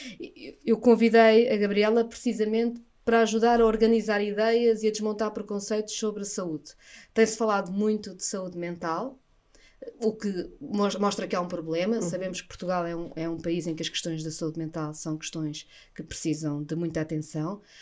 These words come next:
Speaker 1: mas há uma certa confusão às vezes entre saúde mental e doença mental, na forma como se,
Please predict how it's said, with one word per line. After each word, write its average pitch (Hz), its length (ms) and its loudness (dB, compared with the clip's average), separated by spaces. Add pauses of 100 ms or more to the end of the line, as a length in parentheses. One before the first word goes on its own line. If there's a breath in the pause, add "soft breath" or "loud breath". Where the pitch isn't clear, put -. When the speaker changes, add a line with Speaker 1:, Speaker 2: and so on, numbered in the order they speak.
(140 loud breath)
Speaker 1:
mas 190 160 -2
há 196 80 6
uma 196 100 -2
certa 190 320 -2
confusão 175 480 -6
às 165 160 -6
vezes 160 240 -6
entre 156 180 -6
saúde 175 280 -8
mental 160 400 -10
e - 20 -12
doença 160 420 -12
mental, 165 520 -6
na 175 80 -12
forma 160 320 -8
como 156 240 -8
se, - 200 -14